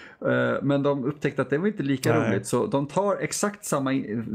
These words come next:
Speaker 1: footage och liksom lägger bara en massa explosioner på det.
Speaker 2: Jag fick, jag fick fra-, en bild framför mig hur regissören bara, "Okej, Timothy,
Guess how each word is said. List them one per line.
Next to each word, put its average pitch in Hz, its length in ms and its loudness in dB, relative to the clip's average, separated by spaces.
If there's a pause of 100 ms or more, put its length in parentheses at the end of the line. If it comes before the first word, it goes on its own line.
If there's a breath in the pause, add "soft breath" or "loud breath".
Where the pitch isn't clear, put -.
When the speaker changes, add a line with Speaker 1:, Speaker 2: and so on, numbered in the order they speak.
(140)
Speaker 1:
footage 113 640 0
och 117 80 0
liksom 113 320 0
lägger 120 320 2
bara 117 180 2
en 104 60 -2
massa 113 200 -4
explosioner 127 720 0
på 85 240 -2
det. 110 160 -2 (120)
Speaker 2:
Jag 139 260 2
fick, 156 180 0 (120)
jag 143 200 2
fick 165 200 -2
fra-, - 380 -2 (380)
en 139 140 0
bild 156 360 0
framför 147 520 0
mig 117 180 -2
hur 123 200 0
regissören 127 580 0
bara, 113 120 -2
"Okej, 120 680 0 (220)
Timothy, 113 580 -2